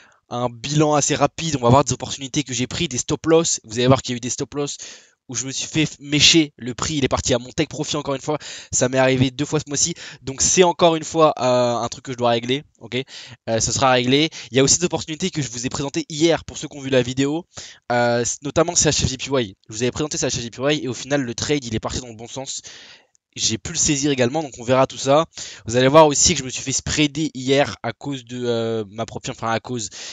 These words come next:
c'est, euh, voilà, le, le spread de vingt-trois heures. J'ai oublié d'enlever mon stop loss, je me suis fait spreader et bon, j'avais le seum. Bref, vous allez voir tout ça de toute façon. On va, j'ai rien préparé encore une fois. On va faire ça, euh,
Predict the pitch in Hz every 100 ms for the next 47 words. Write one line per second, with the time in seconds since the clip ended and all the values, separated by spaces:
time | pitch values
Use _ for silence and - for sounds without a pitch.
0 | - - 123 113 110 113 123 113 110 123
1 | - - 160 135 131 135 139 135 135 151
2 | 127 151 - 175 151 165 175 185 151 147
3 | 156 147 139 147 139 156 - 131 - 135
4 | - 131 139 - - - - - - -
5 | 131 139 139 131 123 117 113 143 135 143
6 | 156 - - 131 139 147 - 160 - -
7 | 139 110 98 101 - - 107 123 147 151
8 | 143 143 127 120 107 135 127 107 117 -
9 | 120 113 107